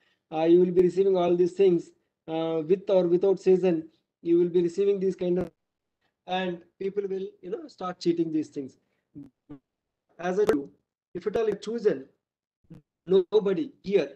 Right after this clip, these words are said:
in this particular scene, okay, photo, and if you have chosen nobody,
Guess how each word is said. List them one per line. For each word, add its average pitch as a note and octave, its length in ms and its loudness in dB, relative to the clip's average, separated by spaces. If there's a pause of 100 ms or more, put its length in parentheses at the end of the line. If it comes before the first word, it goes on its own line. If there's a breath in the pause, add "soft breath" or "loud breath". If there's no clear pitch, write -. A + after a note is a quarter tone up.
(840)
in G#3 100 -6
this G#3 140 -12 (420)
particular F#3+ 300 -2
scene, E3 120 -4 (320)
okay, G#3 200 -10 (140)
photo, F#3+ 260 -10 (420)
and F#3+ 280 -4
if F#3+ 120 -2
you G3 60 0
have F#3+ 100 -6
chosen G#3 340 -4
nobody, F#3+ 380 -2